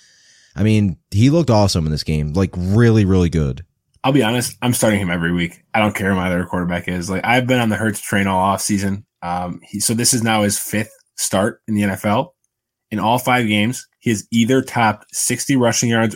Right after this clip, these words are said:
Speaker 2: or recorded a rushing touchdown. Like, obviously, he had sixty-two rushing yards today. Um, I think, and two sixty-four in the air, I think, is a very reasonable expectation. In two of his four starts last year, he topped three hundred yards. I think people are, are,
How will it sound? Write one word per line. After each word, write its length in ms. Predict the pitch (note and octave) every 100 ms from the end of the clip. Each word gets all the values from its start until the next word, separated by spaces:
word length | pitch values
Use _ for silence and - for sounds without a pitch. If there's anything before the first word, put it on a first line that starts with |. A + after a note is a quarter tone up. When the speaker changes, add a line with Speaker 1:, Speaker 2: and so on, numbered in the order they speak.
| -
Speaker 2:
or 200 | G#2+ G#2
recorded 380 | G2+ G#2+ G2+ F#2+
a 40 |
rushing 320 | F#2 F2 F2+
touchdown. 380 | E2+ - - - _ _ _
Like, 120 | E2+
obviously, 400 | F#2 F#2+ G2 G2+
he 40 | F#2
had 160 | F#2
sixty-two 380 | - - G2+ G#2+
rushing 260 | G2+ - G2
yards 180 | F2
today. 360 | - F#2+ F#2 - _ _ _ _ _ -
Um, 400 | F#2 F2+ F2 -
I 80 | G2+
think, 240 | - G#2+ - _
and 280 | A2+ G2+ F2 - _ _ _ _ _ _ _ -
two 160 | - B2+
sixty-four 680 | C3+ - B2+ - G#2 B2 - _ _ -
in 240 | D2+ - G#2
the 140 | G2
air, 240 | F#2+ A2+ -
I 80 |
think, 240 | - G#2 G2+
is 140 | F#2+
a 120 | F#2
very 320 | F2+ F2+ F#2 F2
reasonable 500 | F2+ F#2+ A2 A2+ A#2+
expectation. 760 | A#2 C3+ B2+ C3 B2+ E3+ F3 _ _ _
In 100 | G2+
two 140 | - A2+
of 80 |
his 100 | G#2+
four 180 | - A2+
starts 280 | G#2 G#2 G2
last 280 | G2 A#2 -
year, 100 | C3+
he 100 | B2
topped 260 | A#2 G#2+
three 180 | - A2
hundred 240 | A2+ B2+ F#2
yards. 320 | E2+ - - _ _ _ _ _
I 80 | -
think 160 | D#3 D3+
people 200 | D3+ C3+
are, 160 | A#2
are, 100 | B2+